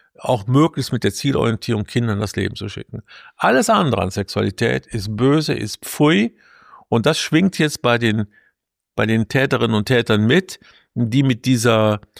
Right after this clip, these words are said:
mit dem hohen Tabu Sexualität und auch noch mit der auferlegten Verpflichtung, enthaltsam zu leben, nicht zu gereiften Persönlichkeiten werden, was eigene Sexualität angeht. Und dann das große Thema, wir haben, das ist jetzt nicht nur ein Klischee,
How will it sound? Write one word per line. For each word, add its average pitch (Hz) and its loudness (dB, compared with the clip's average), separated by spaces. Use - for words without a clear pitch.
mit - -14
dem 120 2
hohen 156 2
Tabu 131 -2
Sexualität 113 -2
und 110 -2
auch 120 0
noch 107 2
mit 113 0
der 101 0
auferlegten 113 -2
Verpflichtung, 107 -4
enthaltsam 110 -2
zu - -4
leben, 107 0
nicht 139 -2
zu 120 -2
gereiften 110 -2
Persönlichkeiten 110 -4
werden, 101 0
was 98 -6
eigene 107 -2
Sexualität 101 -4
angeht. 123 -4
Und 117 2
dann 123 4
das 123 -4
große 123 -2
Thema, 117 -2
wir 98 -2
haben, 120 -4
das 113 -2
ist 131 -6
jetzt - -2
nicht 123 -4
nur 131 0
ein 123 -4
Klischee, 110 -2